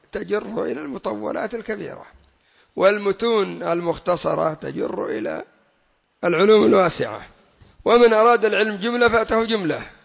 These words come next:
الذي يريد العلم جملة يفوته، يحصل شيء، لكن الذي يبدأ رويدا رويدا يأخذ المهمات، المهمات، ثم يتدرج في العلوم والفنون.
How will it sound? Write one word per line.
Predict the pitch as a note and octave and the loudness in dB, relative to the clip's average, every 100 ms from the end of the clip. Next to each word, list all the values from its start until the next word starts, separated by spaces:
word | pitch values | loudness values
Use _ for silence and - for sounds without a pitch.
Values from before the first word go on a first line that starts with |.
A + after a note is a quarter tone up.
| _ _ _ _ _ _ - | _ _ _ _ _ _ -8
الذي | D#3 F3+ F3+ | -2 0 2
يريد | F3 A#3 F3 | 0 -2 -6
العلم | F3 F#3+ F3 | -4 -4 -2
جملة | E3+ D#3+ D#3 - - - _ _ A#3 | -4 -2 -4 -6 -12 -20 _ _ -8
يفوته، | E4 C#4 - G2 - _ _ | -6 -6 -8 -16 -18 _ _
يحصل | - C#3+ - F3+ | -8 -6 -4 -6
شيء، | - G2+ - _ _ _ _ _ - | -8 -12 -16 _ _ _ _ _ -4
لكن | F3 F3 F3 | 0 0 0
الذي | F3 F#3+ G#3 G3+ | -2 -2 0 0
يبدأ | F#3+ F3+ D#3+ E3 - | 0 0 -2 -2 -4
رويدا | F3+ D#3 D#3 D#3 D3 D3+ | -8 -4 -2 -2 -4 -6
رويدا | C#3+ D3 D3 D3 C#3 C#3 C3+ - _ _ _ _ _ | -6 -6 -6 -6 -6 -8 -10 -14 _ _ _ _ _
يأخذ | D3+ D3 - D3 C3+ - - | -10 -10 -6 -6 -6 -14 -10
المهمات، | C#3 C#3 C3+ C3 C#3 C#3 C#3 D3+ | -4 -2 0 -2 -2 -4 -6 -10
المهمات، | C#3+ B2+ C3+ C#3 C#3 C3+ | -10 -8 -8 -8 -8 -10
ثم | F3 E3 | -10 -8
يتدرج | D3 C#3+ C3 D3 C#3 C#3 - _ _ _ _ _ _ | -8 -8 -6 -6 -4 -4 -6 _ _ _ _ _ _
في | - E3+ D#3+ | -4 0 2
العلوم | C#3+ D3+ D#3 D#3 D3+ | 2 2 2 2 2
والفنون. | D#3+ E3 D#3 D3+ D#3 D3 | 0 2 2 2 2 0